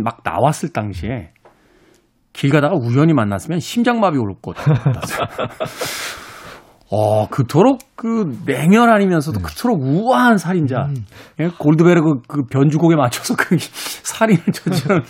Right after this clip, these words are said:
Speaker 1: 이런 장면들은, 야, 과연 저런 장면을 저렇게
Speaker 2: 음.
Speaker 1: 연기할 수 있는 배우가 있을까
Speaker 2: 네.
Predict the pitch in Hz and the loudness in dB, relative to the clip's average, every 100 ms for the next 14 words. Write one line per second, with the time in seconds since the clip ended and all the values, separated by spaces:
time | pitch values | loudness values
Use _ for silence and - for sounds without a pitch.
0 | 143 - - - 160 185 185 175 170 170 | -10 -14 -16 -4 0 2 4 4 6 6
1 | 214 139 - - - - - - - - | 4 2 -4 -20 -20 -20 -20 -20 -20 -20
2 | - - 98 - - 170 - 160 196 208 | -18 -8 -6 -4 -2 -2 0 0 2 2
3 | 202 196 220 110 175 170 190 160 180 190 | 0 0 -2 0 -2 2 4 4 4 2
4 | 170 180 113 123 185 - 196 101 95 180 | 0 -2 -2 -2 -2 -4 -6 -2 0 0